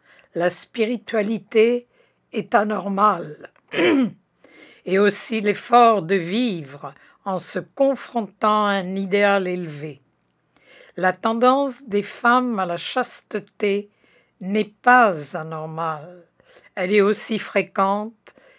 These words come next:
et se rencontre chez des femmes de type très supérieur. Le mental est le siège de la pensée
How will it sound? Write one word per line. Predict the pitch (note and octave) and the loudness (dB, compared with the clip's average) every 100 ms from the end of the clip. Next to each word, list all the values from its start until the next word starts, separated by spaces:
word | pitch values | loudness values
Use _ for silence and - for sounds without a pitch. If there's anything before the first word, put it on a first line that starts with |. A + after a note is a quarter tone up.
| _ | _
et | G3 E3 | -6 -6
se | - G#3 | -2 -2
rencontre | F3+ A3 A3 - G3 F#3+ F#3 G3 - F#3+ | 0 -2 -4 -4 -2 -2 -6 -12 -14 -12
chez | - F#3 | -6 -4
des | F3 | -4
femmes | F3+ - F#3+ F3+ F3 F3+ - _ _ - | -6 -2 0 0 -2 -10 -16 _ _ -16
de | E3 F#3+ | -6 -4
type | F#3+ - F#3+ - - - _ _ | -4 -8 -8 -10 -20 -20 _ _
très | - B3 G#3+ | -2 2 2
supérieur. | - - - D3+ E3 D#3+ D3+ C#3 D#3 D#3 _ _ _ _ _ _ _ _ _ _ - - - | -2 -10 -12 -10 -10 -8 -10 -10 -14 -20 _ _ _ _ _ _ _ _ _ _ -20 -20 -8
Le | F#3 | -4
mental | G3 A3+ A3 B3+ C4+ C#4+ D4 C#4 | 2 0 2 6 8 8 4 2
est | G#3 | 0
le | F#3+ | 2
siège | G3 - - A#3+ A#3+ A#3+ A#3 F#3+ E3+ | -2 -4 2 4 4 4 2 -2 -10
de | D#3+ G3 | -6 -2
la | F#3+ | -2
pensée | F#3+ G3 G3+ - - - A#3+ A#3 | -2 -4 -2 0 2 2 2 0